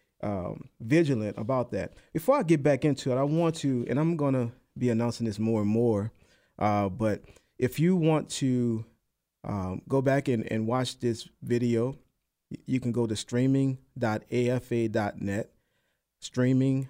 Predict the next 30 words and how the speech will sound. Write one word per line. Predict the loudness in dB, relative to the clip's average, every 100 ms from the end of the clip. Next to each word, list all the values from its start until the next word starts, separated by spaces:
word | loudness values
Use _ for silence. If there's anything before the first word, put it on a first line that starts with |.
| -4
dot | -4 -2 -2
A | -2
F | -2 0
A | 0
dot | 0 -2
net, | -2 -4 -4 _ _ _ _
uh, | -2 0 0
is | -4
a |
free | -2 2 2
sign | 4 4 4 2
up, | 0 -2
and | -2
you | 0
can | 2
watch | 2 0 0
all | 0 0
the |
past | 0 -2 0 0
shows. | 0 0 2 -2 -4 -4
And | -4
of | -4
course, | 0 2 2 0
if | -4 -2
you |
go | 2 2
to | 2 2
A | 2
F | 2 2 -2
A, | -2 -4